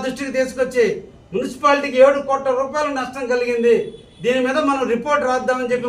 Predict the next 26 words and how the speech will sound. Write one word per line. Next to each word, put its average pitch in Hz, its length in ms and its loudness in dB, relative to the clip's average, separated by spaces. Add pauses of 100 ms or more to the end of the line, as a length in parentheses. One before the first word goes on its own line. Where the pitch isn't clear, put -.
మున్సిపల్ 247 400 0
అధికారులందరూ 233 640 0 (420)
ముందుకొచ్చి 254 500 0
నాతో 233 200 2 (120)
చెప్పిన 233 240 0 (120)
ధర్మిల 226 300 2 (580)
ఈ - 100 2
రోజున 247 340 6
మేము 226 220 4 (160)
ఎన్హెచ్ఓ 247 340 2 (120)
అధికారులకు 233 500 0
మళ్ళా 220 200 2 (480)
నివేదికలు 254 540 6
పంపడం 240 380 -2
జరిగింది. 233 340 -2 (440)
మా 208 80 0 (140)
పైపులన్నీ 277 540 0
మీరు 262 180 -6
నిర్దాక్షిణ్యంగా 269 640 -2 (220)
డ్యామేజ్ 269 360 -2
చేయడం 254 320 0
జరిగింది, 226 360 0 (400)
దీనికి 220 320 6
సంబంధించిన 254 440 -2 (120)
డెమరేజ్ని 277 520 2
మీరు 240 100 2